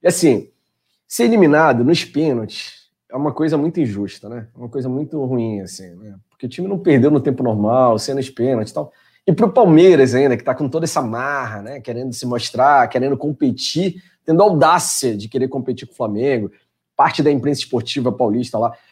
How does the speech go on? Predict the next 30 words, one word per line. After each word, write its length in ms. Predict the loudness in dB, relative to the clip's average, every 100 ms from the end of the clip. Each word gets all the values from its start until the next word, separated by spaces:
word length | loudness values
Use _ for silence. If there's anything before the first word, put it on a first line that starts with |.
| _
falando 400 | -2 0 2 -2
que 300 | -2 -4 -4
é, 480 | -6 -8 -6 -4 -6
o 120 | -6 -4
Abel 240 | -2 -4
Ferreira 680 | -4 -2 0 0 0 -2 -4
igual 260 | 0 0
o 60 | 2
Jorge 220 | 0 0
Jesus, 800 | -4 -6 -2 2 4 6 6 2
o 60 | 0
Palmeiras 460 | 0 2 2 2
de 60 | 2
dois 160 | 0 0
mil 120 | -4
e 40 |
vinte 360 | -4 -6 -4 -4
era 100 | -4
o 40 |
Flamengo, 440 | -2 -2 -2 -4 -8 _
que 80 | -4
não 120 | -2
tem 100 | 0
nada 240 | 0 2 0
a 40 |
ver, 360 | 2 0 0 -2
a 40 |
gente 240 | -8 -8 -2
viu 160 | 2
ontem. 220 | 2 0